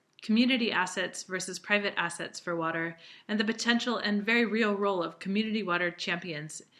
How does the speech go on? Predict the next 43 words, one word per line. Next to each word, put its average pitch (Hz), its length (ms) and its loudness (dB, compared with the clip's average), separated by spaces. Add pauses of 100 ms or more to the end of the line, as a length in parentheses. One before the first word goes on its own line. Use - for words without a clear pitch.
(200)
for 190 100 -6
community 180 440 -2
water 156 220 -2
stewardship, 240 640 -2 (1040)
as 208 180 0
well 226 160 8
as 214 100 2
the 214 120 0
role 190 200 4
of 185 220 -2
the 180 80 -2
boutique 208 500 -2 (140)
consulting 208 500 -2
firm 156 360 0
in 160 100 -6
international 156 580 -4
development. 151 520 -6 (760)
I 214 60 4
hope 240 180 4
that 247 140 4
this 214 160 2
interview 208 320 2
will 175 240 -4
interest 247 380 2
and 214 120 0
inspire 202 480 2
you 233 280 2
and, 190 300 0
in 185 120 -2
a 185 60 -2
sense, 214 420 2
also 220 360 2
transport 214 540 -2
you 175 380 -2
into 208 240 -2
the 202 100 -2
heart 185 320 0
of 180 140 -8
community 196 480 -2
life 160 400 -2
in 185 180 -6
the 180 60 -4
Pacific. - 720 -10